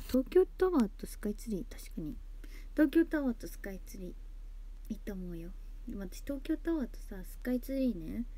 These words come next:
見たことあるけど、東京タワーもスカイツリーも行ったことないっていうね。そう。実際に行ったことない。遠くから写真撮ったりしただけ。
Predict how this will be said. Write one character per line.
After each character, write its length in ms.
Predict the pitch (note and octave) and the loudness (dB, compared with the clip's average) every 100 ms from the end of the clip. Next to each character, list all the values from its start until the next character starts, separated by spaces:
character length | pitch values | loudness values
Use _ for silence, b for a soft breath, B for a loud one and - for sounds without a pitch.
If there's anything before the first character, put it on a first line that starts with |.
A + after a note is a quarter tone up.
| b b b b - | b b b b 4
見 120 | C4 | 6
た 100 | G4+ | 6
こ 140 | F#4+ | 4
と 160 | E4+ G3+ | 0 0
あ 40 | |
る 120 | F#3+ F#3 | -2 -4
け 120 | F3+ | -6
ど、 260 | F#3 F3 - - - - - - - - - - | -4 -6 -6 -10 -10 -10 -10 -10 -10 -10 -10 -2
東 180 | C4 C4+ | 2 2
京 180 | - D4 | 4 2
タ 160 | - | 4
ワ 80 | D4 | 2
ー 20 | |
も 180 | B3 F#3+ | 2 0
ス 140 | - - | -8 -2
カ 120 | A#3+ | -2
イ 80 | A3+ | -2
ツ 200 | - A#3 | -4 2
リ 140 | B3 | 4
ー 60 | G3+ | 4
も 100 | - | -4
行 80 | - | -10
っ 40 | - | -2
た 120 | C4+ | -2
こ 60 | - | 0
と 100 | A#3+ | -2
な 120 | F#3 | -2
い 60 | E3+ | -6
っ 20 | |
て 140 | - | -8
い 40 | D#3+ | -10
う 40 | |
ね。 140 | D#3+ - - | -8 -10 -12
そ 140 | - - | -14 -12
う。 40 | - - - - | -12 -14 -14 -12
実 360 | G3+ G#3+ - - | -8 -6 -6 2
際 180 | C4 B3+ | 6 6
に 340 | C4 A3+ A#3+ - - - - - - - | 6 4 0 -12 -12 -14 -12 -12 -12 -12
行 80 | |
っ 40 | - - | 0 4
た 100 | C4 | 4
こ 100 | C4+ | 2
と 120 | G3 | -4
な 140 | - | -6
い。 60 | - - - - - - - - - - - - - - - - - - - - - | -8 -12 -12 -12 -10 -10 -10 -10 -10 -10 -10 -10 -10 -10 -12 -12 -12 -12 -10 -10 4
遠 180 | C#4+ C#4+ | 6 6
く 140 | - | 4
か 140 | - A3+ | 2 4
ら 100 | G3 | 4
写 60 | |
真 220 | - G#3 G#3 | 0 2 2
撮 120 | G#3 | 0
っ 20 | |
た 160 | - F3+ | -4 -6
り 80 | |
し 80 | F3 | -6
た 100 | - | -8
だ 120 | G3 - | -8 -8
け。 140 | C4 | -8